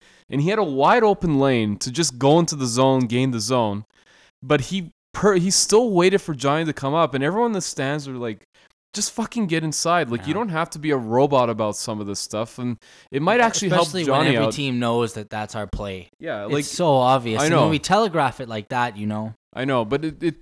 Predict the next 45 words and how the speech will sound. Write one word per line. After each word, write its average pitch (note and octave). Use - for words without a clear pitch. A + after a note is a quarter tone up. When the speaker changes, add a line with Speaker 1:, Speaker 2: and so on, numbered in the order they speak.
Speaker 1:
it D#3
would E3+
help E3
Johnny B2+
to B2
be A2+
kind A#2
of G#2
outside B2+
the A#2+
box G#2
with G2+
that. A2+
Like, A#2+
Gio, C#3+
just C3+
get C#3
in D3+
the C#3
zone, B2+
let B2+
Johnny B2+
work A#2
for B2
it A2+
after A#2+
dumping A#2
or G2
something, F2+
right? G2+
It's -
not D#3
his C3
style, G#2
but F#2+
anyhow, D#3
it's -
not, D3
I C#3
can C#3+
go B2+
on A#2+
about G2+
that. G2+
But C3